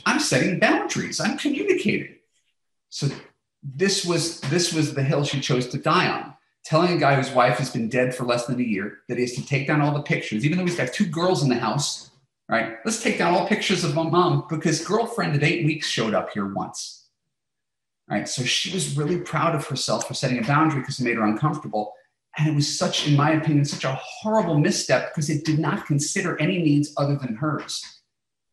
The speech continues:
right? And then we had to communicate like a couple, me and my client, 'cause I completely disagreed with her and I didn't want to fight with her, but I completely disagreed 'cause I s-, if, if that was me, that would be literally the last time I saw you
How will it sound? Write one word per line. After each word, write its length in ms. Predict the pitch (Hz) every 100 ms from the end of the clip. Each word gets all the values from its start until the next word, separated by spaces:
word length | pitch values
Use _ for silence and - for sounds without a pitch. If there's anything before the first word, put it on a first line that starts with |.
| _ _ _ _
right? 300 | - 107 151 - _ _ _ _ _ _ _ _ _ _ _ _
And 420 | - 117 117 110 - _ - - - _ _ _ _
then 220 | 131 123
we 220 | 135 233
had 200 | 277 180
to 80 | 139 143
communicate 500 | 120 110 - 107 -
like 220 | 110 107
a 20 |
couple, 300 | - 98 92
me 160 | 104 151
and 80 |
my 100 | 156
client, 400 | 139 - 190 220
'cause 100 | -
I 60 | 143
completely 500 | 135 143 190 214 190
disagreed 480 | 160 147 143 160 294
with 140 | -
her 80 | 80
and 100 | 92
I 60 | 120
didn't 160 | 185
want 180 | 170 -
to 60 | -
fight 280 | 92 151 156
with 160 | 139
her, 300 | - - - _ _ _ _ _ -
but 80 |
I 60 | 120
completely 560 | - 123 - 220 185 175
disagreed 420 | 151 135 165 160
'cause 160 | 139
I 60 | 143
s-, 220 | 139 -
if, 80 | 143 -
if 100 | 143
that 140 | 135 -
was 140 | 220
me, 460 | 226 - 311 - -
that 160 | 143
would 80 | 349
be 60 | 320
literally 340 | - 392 370
the 60 | -
last 260 | 190 226 -
time 120 | 247
I 80 | -
saw 180 | -
you 300 | 208 - -